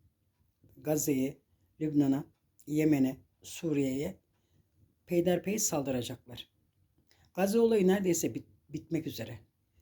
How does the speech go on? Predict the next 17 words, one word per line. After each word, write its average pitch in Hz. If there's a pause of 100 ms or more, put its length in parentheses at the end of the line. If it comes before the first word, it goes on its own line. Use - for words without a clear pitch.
Ha, 226
yenildiklerini 226
anladıkları 226
zaman 226
bunlara 185
Amerika'da 190
yardım 175
edecektir, 170
İngiltere'de 175
yardım 170
edecektir. 160 (220)
Hatta 175
ve 175
hatta 165
İran 156
yardım 156
edecektir. 151